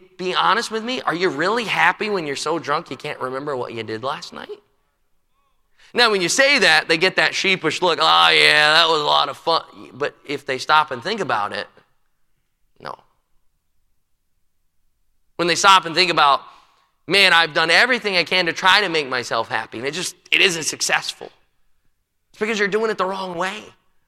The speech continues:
But when you'll stop and say, "All right, if God wants me to be successful, he's got the right way, so he's probably got people that will help me, so let me make good friends."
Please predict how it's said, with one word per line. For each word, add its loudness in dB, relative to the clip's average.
But 4
when 0
you'll 2
stop 4
and 0
say, 6
"All 6
right, 4
if -4
God 4
wants 0
me -2
to -2
be -6
successful, 0
he's -4
got 4
the 0
right 2
way, 2
so 2
he's -4
probably 2
got 2
people 2
that 2
will 0
help 0
me, -2
so -4
let -2
me -6
make -6
good -10
friends." -16